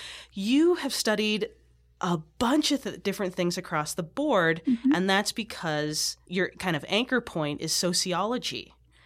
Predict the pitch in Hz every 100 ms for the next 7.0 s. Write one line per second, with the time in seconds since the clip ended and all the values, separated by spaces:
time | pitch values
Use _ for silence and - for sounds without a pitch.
0 | 330 415 370 240 294 311 381 349 330 339
1 | 349 - 285 269 254 - 226 233 247 254
2 | 214 - - 196 208 - - 208 214 214
3 | 240 320 - - 247 254 262 - 247 254
4 | - 233 - 247 - 233 220 220 226 220
5 | 214 202 190 233 233 202 208 220 196 -
6 | 202 277 403 320 233 220 220 - 233 233